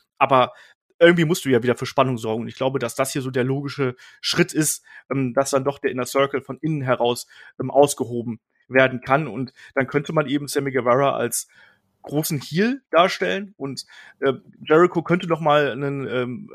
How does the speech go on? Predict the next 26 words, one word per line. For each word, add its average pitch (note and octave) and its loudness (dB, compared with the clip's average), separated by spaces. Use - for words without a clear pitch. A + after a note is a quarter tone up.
weiteren C3+ 2
Babyface-Run A#2 0
haben. G#2+ -10
Ich - -14
meine, A#2+ -4
den B2 -2
hat C3 -2
er B2+ -2
jetzt C#3+ -2
schon F3 -4
so D3+ -8
ein D#3 -8
bisschen, D#3+ -8
aber B2+ -2
dann B2+ -2
noch B2 -6
mal A#2+ 0
als A2+ -2
Einzelwrestler A#2+ -4
und A#2 -4
nicht B2 -6
als A#2 -8
Anführer - -10
von A2 -10
der G#2+ -6
Gruppierung. A2 -10